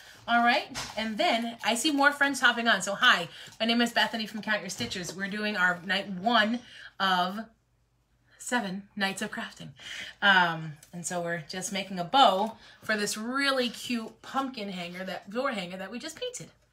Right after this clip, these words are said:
Isn't this adorable? I love the way this came out. I'm probably gonna cover it, but we'll see. We'll see if we actually use the bow. If we don't use the bow on this, I may use the bow on something else. Again, I'm just gonna unwind this a little, just so that it's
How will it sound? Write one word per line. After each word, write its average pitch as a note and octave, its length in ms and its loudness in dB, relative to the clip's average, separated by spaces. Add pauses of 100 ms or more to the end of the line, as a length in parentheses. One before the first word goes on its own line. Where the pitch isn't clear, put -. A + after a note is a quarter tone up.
(380)
Isn't D#4+ 100 -10
this F4+ 140 -6
adorable? A3+ 440 -2
I A3 100 0
love C4 200 4
the B3 60 0
way G#3 180 0
this A3+ 180 -6
came D#3+ 200 -12
out. D3 180 -10
I'm - 160 -20
probably G3+ 220 0
gonna D#3+ 100 -8
cover D#3+ 300 -4
it, C#3+ 120 -8
but - 240 -12 (540)
we'll C4+ 100 -4
see. E3+ 240 -6 (400)
We'll G#4 120 2
see F#4 160 0
if C#4+ 100 -4
we C#4+ 60 -2
actually B3+ 320 -2
use A3+ 140 -8
the C4+ 40 -8
bow. F#3 220 0 (560)
If B3+ 120 0
we C#4 60 4
don't D4+ 220 6
use D#4+ 140 4
the D4 100 2
bow C4 220 6
on A3 120 6
this, B3+ 200 0
I A3+ 100 0
may D4 160 2
use G#3+ 200 -2
the F#3 100 -8
bow F3+ 200 0
on E3 100 -2
something F3 300 -8
else. - 380 -6 (640)
Again, G#3+ 240 2
I'm G3 80 2
just A#3 160 -6
gonna C4 180 0
unwind F#3+ 520 0
this A3+ 160 -6
a C4 40 0
little, D#4 280 2 (140)
just G#3+ 180 -8
so G3+ 80 -6
that F3+ 200 -4
it's - 360 -8